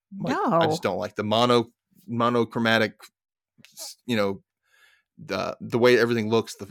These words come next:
Speaker 1: I don't, everything. I just don't, it doesn't make me feel good at all. Um, food sucks, everything. And I wouldn't be able to concentrate at school. So I just wanna be at home by myself,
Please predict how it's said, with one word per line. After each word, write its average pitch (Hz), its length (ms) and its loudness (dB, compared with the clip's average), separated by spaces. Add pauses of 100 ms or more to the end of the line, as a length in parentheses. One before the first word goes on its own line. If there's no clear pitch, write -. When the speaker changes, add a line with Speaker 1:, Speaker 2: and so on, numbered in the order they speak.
Speaker 1:
I 107 60 0
don't, 139 280 0
everything. 127 360 -2
I 101 40 -8
just 104 140 -12
don't, - 140 -2
it - 40 -10
doesn't 123 160 -4
make 113 100 -4
me 110 100 -4
feel 104 200 -6
good 101 160 -6
at 98 80 -8
all. 85 220 -8 (640)
Um, 101 280 2
food 127 300 -2
sucks, - 460 0
everything. 101 360 -4 (560)
And 135 80 2
I 143 40 4
wouldn't 151 180 2
be 147 60 4
able 139 140 2
to 135 60 -14
concentrate 127 380 -4
at - 60 -8
school. 101 380 -6
So - 120 -2
I 117 80 2
just 120 200 -8
wanna 107 140 -2
be 104 100 -4
at 101 60 -6
home 135 400 0
by 101 140 -4
myself, 123 600 0